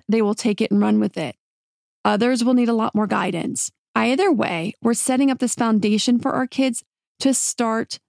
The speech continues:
the process of becoming independent in the areas such as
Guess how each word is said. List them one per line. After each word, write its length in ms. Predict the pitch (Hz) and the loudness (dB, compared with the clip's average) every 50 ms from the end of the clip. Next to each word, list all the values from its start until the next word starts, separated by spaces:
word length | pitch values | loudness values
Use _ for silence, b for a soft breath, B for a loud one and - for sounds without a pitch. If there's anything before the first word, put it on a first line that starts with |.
| _ _ | _ _
the 100 | 277 - | -4 -4
process 520 | - - 220 - - - - 190 214 - | -2 -4 -4 -2 -2 -2 -2 -2 -2 -2
of 160 | - 226 208 | 0 0 0
becoming 440 | 208 247 - - 214 208 208 208 - | 0 0 0 0 0 2 2 2 2
independent 640 | - 208 190 214 - - 196 190 - - 202 - - | 2 2 0 0 -2 -2 -2 0 0 0 0 -2 0
in 80 | 208 208 | 2 2
the 200 | 220 - - - | 2 2 0 -2
areas 480 | 202 208 208 202 196 196 196 190 196 - _ _ _ _ | -4 -2 -2 0 0 0 -2 -2 -4 -6 _ _ _ _
such 280 | - - 262 254 - 262 | -4 -2 -2 0 2 0
as 280 | 240 233 226 208 - | 2 0 0 -2 -4